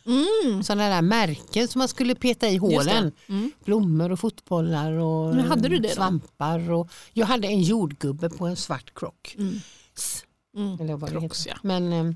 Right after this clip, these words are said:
Speaker 1: Mm.
Speaker 2: barnen gillade det. Det köptes på semestern på sommaren. Så
Speaker 1: Just det.
Speaker 2: fyllde man sina Crocs
Speaker 1: Skoja
Speaker 2: med
Speaker 1: till.
Speaker 2: olika.
Speaker 1: <laughs> Nu börjar vi längta. Det är både trädgårdslängtningar och, och
Speaker 2: Ja.
Speaker 1: semesterlängtan nu ju.
Speaker 2: Ja, sandaler och
Speaker 1: Mm.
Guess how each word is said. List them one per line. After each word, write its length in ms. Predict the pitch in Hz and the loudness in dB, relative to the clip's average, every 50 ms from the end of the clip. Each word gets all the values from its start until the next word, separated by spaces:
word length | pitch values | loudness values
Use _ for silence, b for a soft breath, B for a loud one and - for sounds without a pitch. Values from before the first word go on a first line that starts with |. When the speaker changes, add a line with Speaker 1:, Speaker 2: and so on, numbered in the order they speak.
| - _ - | -6 _ -4
Speaker 1:
Mm. 720 | 208 202 202 196 247 254 - _ _ _ - 165 170 175 180 | -2 -2 0 -2 -2 -6 -8 _ _ _ -2 0 2 2 2
Speaker 2:
barnen 420 | 170 185 147 135 143 170 196 226 262 | 2 0 0 0 -2 -2 -2 -2 -2
gillade 240 | 269 240 180 170 | -2 0 -2 -2
det. 100 | 160 156 | -2 -2
Det 60 | 160 165 | -2 -2
köptes 340 | - 240 233 - 175 165 - | -4 -4 -6 -6 -12 -12 -10
på 100 | - 165 | -8 -8
semestern 580 | - - 160 147 120 - - - - - 143 | -4 -2 -2 -2 -4 -6 -8 -12 -10 -10 -10
på 100 | 147 170 | -10 -8
sommaren. 360 | 165 175 175 170 147 131 139 - | -4 -2 -2 -2 -2 -4 -6 -8
Så 80 | 214 | -6
Speaker 1:
Just 220 | 208 196 202 190 - | -2 -2 -2 -2 -2
det. 60 | 202 | -2
Speaker 2:
fyllde 180 | 180 151 147 | -2 -2 -2
man 160 | 139 135 139 135 | -4 -6 -6 -6
sina 220 | - 151 143 156 | -6 -6 -6 -6
Crocs 240 | 160 - - - - - | -4 -4 -4 -4 -4 -4
Speaker 1:
Skoja 260 | - 202 190 170 165 147 | -4 -2 0 0 0 0
Speaker 2:
med 80 | 160 | 0
Speaker 1:
till. 140 | 165 233 - - | 0 0 0 0
Speaker 2:
olika. 180 | 240 127 131 139 - - - | -2 -4 -4 -8 -12 -10 -8
Speaker 1:
<laughs> 1160 | 381 - - - 427 - - 466 453 _ - 508 480 _ _ - - - - - - - - - | -8 -8 -4 -6 -6 -4 -2 -4 -4 _ -2 -4 -4 _ _ -18 -16 -12 -12 -10 -10 -12 -8 -2
Nu 180 | 262 262 240 | 0 2 2
börjar 160 | 214 202 190 | 2 0 0
vi 80 | 190 220 | 0 0
längta. 280 | 294 392 392 - 359 294 | 0 0 0 0 0 0
Det 80 | 269 | 2
är 40 | 247 | 2
både 220 | 240 285 269 277 | 2 2 0 0
trädgårdslängtningar 920 | 254 - - 285 240 202 175 - 208 220 240 277 - - 320 320 330 330 320 | 0 0 0 0 0 0 0 0 0 0 0 0 -2 -2 -2 0 2 2 2
och, 180 | 330 339 285 285 | 2 2 0 -2
och 60 | 254 | -2
Speaker 2:
Ja. 100 | 233 247 240 202 | -2 0 0 2
Speaker 1:
semesterlängtan 800 | 180 349 349 302 277 - - 208 202 180 180 180 - 202 196 170 | 2 2 0 -2 -4 -2 -4 -2 -2 -2 -4 -4 -4 -6 -6 -4
nu 60 | 151 143 | -4 -4
ju. 60 | 151 151 | -4 -4
Speaker 2:
Ja, 320 | 175 196 185 196 220 220 | -4 -4 -6 -8 -10 -12
sandaler 800 | - - 214 208 214 220 226 202 165 156 160 165 165 165 170 175 | -8 -6 -4 -2 0 0 0 0 -2 -2 -2 -2 -4 -2 -2 -4
och 300 | 175 180 170 170 175 175 | -2 -2 -2 -4 -2 -2
Speaker 1:
Mm. 180 | 247 254 233 | -2 -2 -2